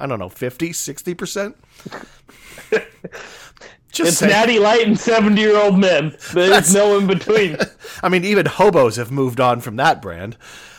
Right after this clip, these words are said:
Speaker 1: Um,
Speaker 2: Yeah.
Speaker 1: but, uh, Infante notes that draft sales in general haven't been doing great even before the pandemic essentially rendered them to zero for the better part of three months last year.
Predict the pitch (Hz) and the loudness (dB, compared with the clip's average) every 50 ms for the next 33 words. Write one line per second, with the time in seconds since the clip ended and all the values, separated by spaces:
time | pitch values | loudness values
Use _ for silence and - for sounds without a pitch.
0 | - - - 139 127 127 123 120 120 117 120 117 - - 147 131 - - _ _ | -12 -4 0 0 2 2 2 2 0 -4 -8 -14 -12 -6 -6 -6 -6 -6 _ _
1 | _ _ _ _ _ _ _ _ _ _ _ _ _ _ _ - - 131 - 165 | _ _ _ _ _ _ _ _ _ _ _ _ _ _ _ -20 -12 -4 0 0
2 | 156 131 117 - - _ _ _ _ - 151 147 143 131 127 127 - 165 151 - | 0 0 0 -4 -10 _ _ _ _ -2 2 4 4 4 4 2 0 -2 -4 -2
3 | - 196 208 208 202 202 180 156 151 156 156 147 - - 147 127 110 110 - _ | 0 0 0 0 0 -2 -4 0 2 2 2 0 0 -2 -2 0 -2 -2 -4 _
4 | - - 135 170 202 240 262 - - - 202 202 190 175 165 - - - 170 160 | -14 -8 -4 0 0 0 0 0 -2 -2 0 2 2 2 2 0 -2 -6 -6 -6
5 | 147 127 107 - 160 226 254 240 185 117 76 53 - - _ _ _ _ _ _ | -6 -6 -6 -4 -2 -2 -2 -2 -4 -6 -6 -8 -12 -16 _ _ _ _ _ _
6 | _ _ - - 196 196 165 180 165 131 131 139 139 135 120 139 135 127 123 120 | _ _ -6 -2 0 0 2 0 0 -2 -2 -6 -6 -6 -4 -4 -2 -2 -4 -6
7 | 110 104 120 123 120 117 117 - - 160 147 143 131 123 120 - - 262 285 294 | -6 -4 -2 -2 -2 -2 -4 -4 -4 -4 -2 -4 -4 -6 -6 -4 -2 0 2 2
8 | 277 - - - 147 120 107 104 98 107 101 98 98 95 - - - - - - | 2 0 -2 -2 -2 -2 -2 -4 -8 -10 -10 -10 -8 -10 -12 -12 -18 -20 -20 -20
9 | - - - 143 - - 185 180 160 - 175 160 135 120 135 147 151 151 143 131 | -14 -8 -6 -4 0 2 2 2 2 0 -2 -2 -2 0 -2 -2 -2 -2 -2 -2
10 | 131 123 - 120 117 110 107 110 165 233 233 175 127 117 113 - 139 120 107 113 | -4 -4 -4 -8 -10 -8 -6 -4 -4 -2 -2 0 0 0 -2 -4 -6 -8 -6 -6
11 | 110 104 - 117 107 95 - - - 123 110 107 110 139 196 - 117 - - - | -6 -8 -6 -8 -10 -10 -10 -12 -14 -12 -12 -10 -8 -8 -8 -8 -8 -10 -10 -10
12 | 92 87 80 76 - - - - - - - | -8 -8 -10 -10 -12 -14 -16 -16 -18 -18 -20